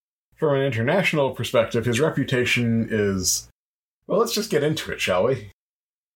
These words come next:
With papal and sometimes imperial support, those Norman mercenaries we'd been talking about had gone from humble pilgrims to mercenaries to mercenary captains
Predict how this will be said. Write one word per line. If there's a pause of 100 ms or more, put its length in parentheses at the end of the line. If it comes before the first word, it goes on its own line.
With
papal
and
sometimes
imperial
support, (180)
those
Norman
mercenaries
we'd
been
talking
about (100)
had
gone
from
humble
pilgrims
to
mercenaries
to
mercenary
captains